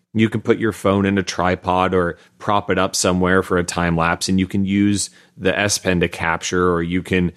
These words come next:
use it to scroll through slideshows, or, uh, you, you plug your phone into the T V to show, you know, photos from your vacation or something, and you can click through the gallery with it. It's this simple little thing that, yeah, it's just a Bluetooth remote. It's not that big of a deal,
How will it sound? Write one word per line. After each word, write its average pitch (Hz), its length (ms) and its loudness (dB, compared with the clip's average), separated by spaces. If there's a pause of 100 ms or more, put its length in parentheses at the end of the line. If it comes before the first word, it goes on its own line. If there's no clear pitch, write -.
(160)
use 107 240 2
it 104 80 -2
to 98 140 0
scroll 95 340 0
through 95 220 -2
slideshows, 92 880 0
or, 85 260 0 (280)
uh, 87 300 -2
you, 92 120 -2
you 87 180 -2
plug 95 300 -2
your 92 120 0
phone 104 360 0
into 92 180 -2
the 87 140 0
T 98 300 -4
V 95 240 0
to 87 100 0
show, 90 520 -2 (200)
you 92 100 0
know, 90 80 2
photos 92 480 0
from 90 140 -2
your 87 100 2
vacation 87 560 0
or 82 60 0
something, 87 420 0
and 85 100 0
you 87 60 2
can 87 220 -4
click - 320 -2
through 92 160 0
the 85 80 -4
gallery 87 480 -2
with 85 220 -2
it. 76 140 -8 (220)
It's - 200 -2
this 113 200 0
simple 127 560 0
little 107 300 0
thing 107 420 -2
that, 85 240 -2 (240)
yeah, 98 280 0
it's 87 180 -4
just - 240 0
a 90 40 2
Bluetooth 92 520 0
remote. 85 420 0
It's 82 160 -8
not 87 160 -2
that 85 220 -2
big 87 160 2
of 85 80 -2
a - 20 -2
deal, 87 560 0